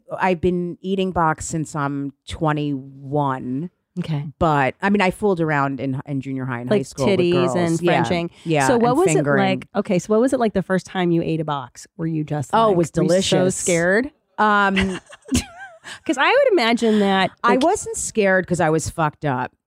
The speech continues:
Speaker 2: Yeah.
Speaker 1: But I was, I was really hungry.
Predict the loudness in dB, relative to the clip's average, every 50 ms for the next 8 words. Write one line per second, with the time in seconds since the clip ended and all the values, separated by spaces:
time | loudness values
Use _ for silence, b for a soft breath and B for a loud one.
0 | _ _ _ _ _ -2 0 2 2 2 2 4 4 2 2 0 -4 _ _ _
1 | _ _ -2 0 2 4 4 4 2 2 2 2 0 -2 -4 -6 -8 -4 0 2
2 | 2 2 2 0 0 -4 -6 -8 -8 -8 -8 -10 -12 -16 _ _ _ _ 0 2
3 | 2 2 2 2 2 4 4 4 4 4 4 2 2 4 2 2 2 2 2 2
4 | 2 2 2 2 2 0